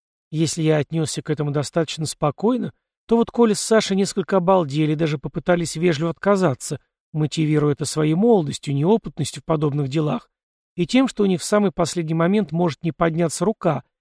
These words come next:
на ни в чем не повинных родичей этих трех испанцев. Насчет ни в чем не повинных родичей я братьев вполне понимал. Коля с Сашей были в курсе всех раскладов относительно влияния ватиканских колдунов на ситуацию.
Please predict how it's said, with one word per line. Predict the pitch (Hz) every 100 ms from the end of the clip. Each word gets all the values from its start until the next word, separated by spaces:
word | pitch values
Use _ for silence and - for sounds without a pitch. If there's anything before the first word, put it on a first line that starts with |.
| _ _
на | 156
ни | 165
в | 151
чем | - 147
не | 143
повинных | - 139 180 226 196
родичей | 151 151 151 156 165 147
этих | - -
трех | 160 147 -
испанцев. | 214 - 175 175 - 143 _ _ _ _ _ _ _ _ _ _ _ _ -
Насчет | 160 156 - 165 175
ни | 160
в |
чем | - 160
не | 160
повинных | - 160 160 156 -
родичей | 175 185 147 165
я | 156
братьев | 151 165 156 156
вполне | - 165 160 151
понимал. | - 190 214 160 - _ _ _ _ _ _
Коля | - 262 240
с |
Сашей | - 226 208 214
были | 190 208
в | 185
курсе | - 247 156 143
всех | - 151 -
раскладов | 151 - 185 214 160
относительно | 151 165 147 160 160 151
влияния | 147 160 170 151
ватиканских | 147 151 - 160 - 139
колдунов | - 160 160 160 139
на | 143
ситуацию. | - 151 226 180 - - 151